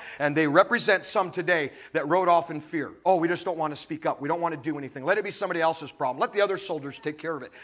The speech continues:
And they rode off and left the battle for the nation, for God,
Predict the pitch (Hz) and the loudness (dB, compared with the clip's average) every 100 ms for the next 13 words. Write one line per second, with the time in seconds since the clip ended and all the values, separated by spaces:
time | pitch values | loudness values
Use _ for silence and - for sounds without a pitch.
0 | - 165 156 160 285 320 240 196 170 - | -6 -2 2 6 6 8 8 6 2 -8
1 | - - 180 165 202 233 - 247 185 175 | -20 -6 -2 4 6 6 4 -2 4 4
2 | 156 151 - - 180 208 254 196 175 - | 4 -2 -8 -6 2 2 2 2 0 -2
3 | 170 151 _ _ _ - 202 262 202 180 | -6 -10 _ _ _ 2 4 4 6 6
4 | 170 | 6